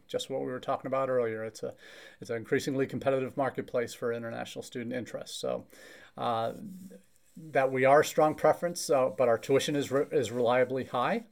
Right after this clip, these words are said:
Um, <laughs> financial aid is reliably low.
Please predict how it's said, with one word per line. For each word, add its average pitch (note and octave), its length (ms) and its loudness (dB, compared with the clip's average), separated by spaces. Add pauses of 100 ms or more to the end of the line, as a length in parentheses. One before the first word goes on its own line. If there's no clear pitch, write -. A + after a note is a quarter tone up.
(460)
Um, B2+ 520 -2
<laughs> - 60 -12
financial A#2+ 480 4
aid B2 140 6
is D3 160 0
reliably A#2 440 2
low. G3+ 320 2